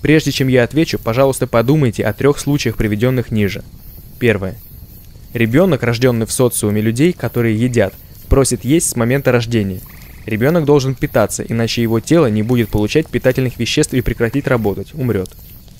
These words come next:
Не давать еды ребёнку было бы актом противоестественным. Второе. Ребёнок, рождённый в обществе людей, которые едят,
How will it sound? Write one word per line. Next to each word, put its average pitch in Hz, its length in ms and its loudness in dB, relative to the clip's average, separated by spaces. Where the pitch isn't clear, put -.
Не 127 140 2
давать 143 320 2
еды 123 220 2
ребёнку 120 480 2
было 127 280 2
бы 127 140 0
актом 127 320 0
противоестественным. 113 920 -2
Второе. 107 420 0
Ребёнок, 139 460 2
рождённый 123 400 2
в 110 80 0
обществе 123 380 0
людей, 120 300 2
которые 110 440 0
едят, 123 300 2